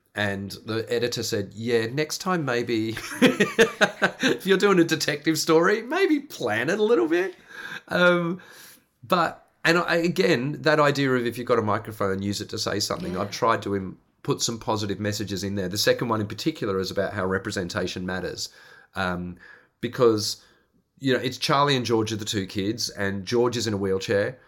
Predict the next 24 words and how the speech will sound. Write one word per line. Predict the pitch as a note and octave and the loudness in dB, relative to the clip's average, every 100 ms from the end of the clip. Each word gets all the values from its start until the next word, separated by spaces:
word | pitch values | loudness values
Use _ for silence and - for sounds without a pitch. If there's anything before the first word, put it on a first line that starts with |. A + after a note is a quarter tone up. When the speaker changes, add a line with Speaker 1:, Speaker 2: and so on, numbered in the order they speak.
| _ _ - | _ _ -4
Speaker 1:
Um, | G2+ F#2 F2+ F#2 F#2 - - - _ | -2 0 -2 -4 -8 -12 -20 -20 _
but | A#2+ A2+ | -2 0
it | A2 | 0
was | A2+ | -2
important | A#2 A2 A#2 G#2+ | -4 0 0 0
for | A2 | -6
me | A2 G#2+ | -2 0
to | G#2 | 0
write | G2 G#2 G2+ G#2+ - _ _ _ _ | -2 -2 -2 -4 -8 _ _ _ _
that | G#2 A#2 G#2 | -4 -4 -2
in | G#2+ | -2
a | G#2+ | -2
way | G#2 G#2 | 0 0
that | G2+ G#2+ - - | 0 -2 -6 -8
the | A2 | -4
wheelchair | A2 A#2 A2 - A2 A2 | 0 0 0 2 4 4
actually | G#2+ - G#2+ | 2 -2 -2
makes | G#2 A2 B2 - | 0 0 0 0
him | A2+ | 0
a | |
better | - G#2 | 0 -2
detective, | - - - - - - _ _ - - _ - | -4 -8 -12 -12 -14 -16 _ _ -20 -20 _ -4
in | G#2 | 0
that | G2+ G2+ | 0 0